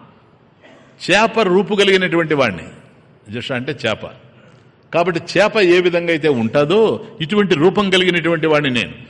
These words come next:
కాబట్టి సంసారం అనేటువంటి వలలో చిక్కుకున్నటువంటి వాణ్ణి, సమస్తమైనటువంటి ఇంద్రియార్థాలు, ఇంద్రియాలు అనేటువంటి గాలంతో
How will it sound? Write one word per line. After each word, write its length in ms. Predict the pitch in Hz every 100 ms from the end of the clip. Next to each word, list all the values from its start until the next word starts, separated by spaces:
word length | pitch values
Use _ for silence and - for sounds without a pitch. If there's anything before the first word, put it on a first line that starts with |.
| - -
కాబట్టి 240 | 143 151
సంసారం 640 | 139 139 160 - 180 180 180
అనేటువంటి 520 | 175 175 175 170 165
వలలో 420 | 123 139 160 165
చిక్కుకున్నటువంటి 840 | 160 151 147 156 160 151 151 139
వాణ్ణి, 480 | 123 98 87 135 220 - - - - _
సమస్తమైనటువంటి 1000 | - 160 185 - 196 190 190 185 175 175 165
ఇంద్రియార్థాలు, 1040 | 131 165 175 180 175 160 123 151 160 135 123
ఇంద్రియాలు 760 | 151 165 175 165 165 160 101 - - -
అనేటువంటి 800 | 113 151 170 160 156 143 139 82 104
గాలంతో 840 | 123 165 185 170 175 123 110 165